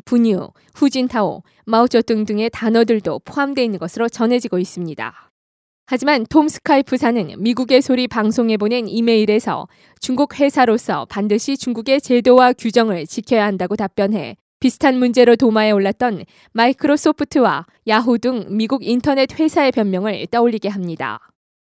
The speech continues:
현재 육천구백만 명에 달하는 고객을 보유하고 있는 톰스카이프는 그동안 문자 채팅 내용을 암호화하는 특별한 보안 기술을 갖추고 있다고 홍보해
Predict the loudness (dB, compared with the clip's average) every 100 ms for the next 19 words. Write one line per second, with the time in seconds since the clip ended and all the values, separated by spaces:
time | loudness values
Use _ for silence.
0 | _ _ -2 0 0 0 2 0 2 4
1 | 4 4 0 0 0 0 2 0 0 -4
2 | 0 0 0 2 2 2 2 2 2 -2
3 | -2 -4 -2 -2 -2 -4 -4 -2 -2 -6
4 | -6 -14 _ _ _ 0 2 0 0 0
5 | 2 0 2 -4 -2 -2 0 2 2 0
6 | 0 2 2 2 0 -4 -4 -8 _ 0
7 | 0 -4 0 2 2 0 -4 0 0 0
8 | -6 -10 -8 -2 0 0 -4 -2 -2 -2
9 | -4 -4 -8